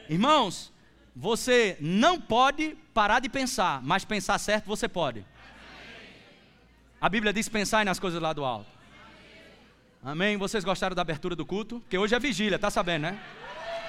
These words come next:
Sabia não? <laughs> Eu tô brincando. Aleluia.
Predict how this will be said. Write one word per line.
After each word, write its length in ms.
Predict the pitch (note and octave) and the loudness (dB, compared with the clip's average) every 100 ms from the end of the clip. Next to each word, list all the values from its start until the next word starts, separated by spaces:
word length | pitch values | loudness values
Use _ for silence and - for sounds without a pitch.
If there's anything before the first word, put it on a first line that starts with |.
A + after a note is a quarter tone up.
| - - - - - - - | -10 -12 -12 -10 -10 -10 -6
Sabia 280 | - C4+ C#4+ | 0 2 6
não? 280 | B3 C#4 C4 - | 6 6 2 -4
<laughs> 80 | - | -4
Eu 80 | |
tô 120 | F3 F#3 | -2 -2
brincando. 380 | F3+ - - - - - - - - - - - A2+ - A2+ - - - - - - - - - - B2 A#2+ G#2 G#2 - - - - - | -4 -6 -10 -10 -12 -12 -14 -14 -14 -16 -16 -14 -16 -14 -16 -16 -20 -20 -20 -20 -18 -12 -10 -10 -12 -12 -14 -16 -18 -20 -20 -20 -20 -6
Aleluia. 600 | G3+ G#3 A3 A#3 G#3 C3 | -2 0 2 4 4 0